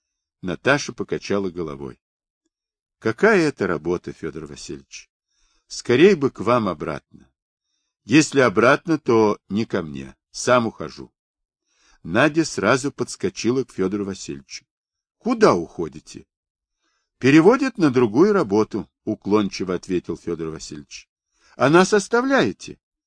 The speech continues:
«Могу и вас прихватить». «Нет, мы серьезно». «Если по-серьезному говорить, то, признаюсь, еще как следует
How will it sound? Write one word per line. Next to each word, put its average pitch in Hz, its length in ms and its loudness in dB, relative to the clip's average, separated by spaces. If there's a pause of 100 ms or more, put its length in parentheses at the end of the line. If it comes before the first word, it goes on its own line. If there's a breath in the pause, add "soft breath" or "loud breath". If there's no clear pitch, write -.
(280)
«Могу 85 320 0
и 123 80 4
вас 110 280 2
прихватить». 180 760 -6 (380)
«Нет, 110 300 -2
мы 104 100 -4
серьезно». 160 640 0 (840)
«Если 117 360 0
по-серьезному 110 800 -2
говорить, 78 540 -10 (500)
то, 127 120 0
признаюсь, 113 800 0 (640)
еще 110 260 -6
как 107 180 -4
следует 110 560 2